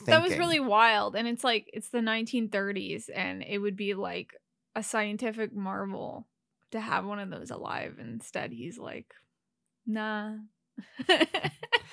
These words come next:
Speaker 2: Anyway, so I guess the reason I talked about being excited for this movie beforehand, and
Speaker 1: Yeah.
Speaker 2: it goes back to a conversation that we had, I think, in an earlier episode, talking about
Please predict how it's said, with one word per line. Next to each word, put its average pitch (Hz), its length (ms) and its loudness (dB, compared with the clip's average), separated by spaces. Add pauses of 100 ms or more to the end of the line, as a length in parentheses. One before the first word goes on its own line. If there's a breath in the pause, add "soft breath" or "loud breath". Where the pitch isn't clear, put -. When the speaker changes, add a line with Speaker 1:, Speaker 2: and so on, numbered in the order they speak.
(360 loud breath)
Speaker 2:
Anyway, 127 460 6
so 165 400 12 (300 loud breath)
I 165 60 12
guess 247 240 10
the 151 180 6
reason 233 360 6
I 175 100 10
talked 220 240 6
about 247 160 8
being 165 220 6
excited 117 560 6
for 110 480 4
this 107 260 2
movie 104 400 0 (100)
beforehand, 110 840 0 (240 soft breath)
and 135 160 6
Speaker 1:
Yeah. - 20 10
Speaker 2:
it 143 100 6
goes 180 260 10
back 143 260 10
to 139 120 6
a 117 40 6
conversation 117 800 2
that 107 120 0
we 110 120 0
had, 107 420 0
I 110 60 -6
think, 110 220 -2
in 110 60 -2
an 107 100 -2
earlier 104 420 2
episode, 95 500 0
talking 117 360 4
about 98 460 4